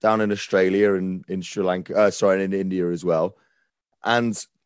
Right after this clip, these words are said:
everybody was blaming county wickets and Darren Stevens and Tim Murtagh and the likes for taking wickets on green tops, bowling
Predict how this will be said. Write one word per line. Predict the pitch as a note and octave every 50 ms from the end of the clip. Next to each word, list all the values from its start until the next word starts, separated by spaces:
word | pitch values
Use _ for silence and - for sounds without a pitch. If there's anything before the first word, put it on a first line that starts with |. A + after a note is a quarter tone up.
| _ _ _ _ _ _ _ _ _ _ _
everybody | - C3+ C3 A#2+ C3 A#2+ F#2 A#2+ A#2 A#2
was | A2 A2 G2+
blaming | - - A2 G#2+ G#2 G#2 G#2 G#2 G#2+ G#2 G2 G2 _ _ _ _ _ _ _ _ _
county | - - G#2 G#2+ G#2+ G2+ - - A2 G2+
wickets | F2 F#2 F#2+ F2+ - - F#2+ F#2+ F2+ - - - -
and | - F2+ F2+ D#2+
Darren | - G#2 F#2+ F#2+ F#2+ F#2+ F#2+
Stevens | - - - G2+ F#2+ F2+ F2 D#2 F#2 F#2 F#2+ E2
and | F#2 F2+ F2 D#2+
Tim | - - A2 G2+ G2
Murtagh | G2 G2 F#2 F#2 F#2 - - G2+
and | G2 F#2+
the | F#2+
likes | F#2+ F#2+ F#2 F#2+ F2+ - - -
for | - - G2 F#2+ F2+ - _ _ _ _ _ _ _ _ _ -
taking | - A2 G#2 - A2 G#2 G#2
wickets | G#2 G2+ - - A2 F#2+ - - G#2+
on | G2+ G2 F#2+
green | F2 - A2 G#2+ G#2 G2 F#2+
tops, | F2+ - - F#2+ F#2+ - - -
bowling | _ - F#2+ F#2 F#2 F#2 F2+ F#2